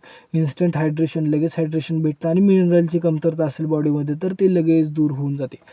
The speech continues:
आता सातवं असं सुपरफूड बघतोय आपण मित्रांनो, आवळा. त्यालाच आयुर्वेदामध्ये आमला म्हणले. व्हिटॅमिन सी ह्याच्यात भरपूर प्रमाणात आहे मित्रांनो. आणि हे स्ट्रेस म्हणजे ताणतणावामुळे जर थकवा जाणवत असेल, ऊर्जा कमी होत असेल,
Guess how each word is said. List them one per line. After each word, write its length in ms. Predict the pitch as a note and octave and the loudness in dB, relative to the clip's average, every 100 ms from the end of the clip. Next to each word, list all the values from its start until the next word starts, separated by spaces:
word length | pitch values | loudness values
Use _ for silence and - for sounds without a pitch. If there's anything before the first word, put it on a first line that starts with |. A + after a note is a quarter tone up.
| - - - | -20 -16 -8
आता 160 | D3+ D#3+ | -4 -4
सातवं 500 | - F3+ E3 F3+ F#3 | -2 -2 0 0 0
असं 160 | - | -2
सुपरफूड 600 | C#3+ E3 D3+ D3+ C3+ D3+ | -4 -4 -2 -4 -4 -6
बघतोय 380 | C#3+ C#3+ - C#3+ | -4 -4 -6 -8
आपण 240 | C3+ D3+ | -8 -6
मित्रांनो, 380 | C#3+ C3+ C3+ D3 E3+ - | -8 -6 -6 -6 -8 -8
आवळा. 540 | D3 C3 B2+ B2+ A#2 A2+ - | -4 -4 -4 -6 -8 -10 -8
त्यालाच 220 | C#3 C#3+ D#3+ | -6 -6 -6
आयुर्वेदामध्ये 560 | D#3 C#3+ C#3 C#3 D3 D#3 | -6 -4 -4 -4 -6 -8
आमला 380 | D3+ C#3+ C#3+ C#3 | -6 -4 -2 -4
म्हणले. 320 | C#3 C3 B2+ C3+ - - - | -4 -4 -6 -10 -18 -20 -10
व्हिटॅमिन 720 | E3+ D3 D3+ C#3+ D#3+ D#3+ E3 D#3+ | -4 2 2 4 2 4 2 0
सी 300 | - D#3+ D#3 | -4 -2 0
ह्याच्यात 320 | C#3+ - D#3 | 0 -2 -4
भरपूर 800 | D3 C3 C3 C3+ D3 - D#3+ D#3 | -4 -4 -2 -2 -6 -2 0 0
प्रमाणात 460 | D3+ D3 C3+ B2+ | -2 -4 -4 -4
आहे 120 | B2 B2+ | -6 -6
मित्रांनो. 420 | B2 B2+ B2 C#3 E3 - - - | -6 -6 -8 -8 -14 -20 -20 -8
आणि 180 | D#3+ D3+ | -2 0
हे 200 | C#3+ G3 - | 2 0 -2
स्ट्रेस 460 | - - - D#3+ C#3+ | -14 -6 0 0 0
म्हणजे 220 | D#3 D3 D3 | -6 -4 -2
ताणतणावामुळे 800 | D#3+ D#3+ D#3+ E3 D#3+ D#3 D#3+ D#3+ | -2 0 0 -2 0 0 0 0
जर 160 | E3+ G#3 - | -2 -4 -6
थकवा 240 | E3 D#3 | -4 -4
जाणवत 400 | C#3+ D3 C#3 C#3+ | -2 -4 -4 -6
असेल, 240 | C#3 D#3 C#3+ | -6 -4 -4
ऊर्जा 220 | C#3 D3 | -2 -4
कमी 220 | D#3+ E3 | -2 -2
होत 180 | D3+ D3 | -2 -6
असेल, 280 | - D3 | -8 -8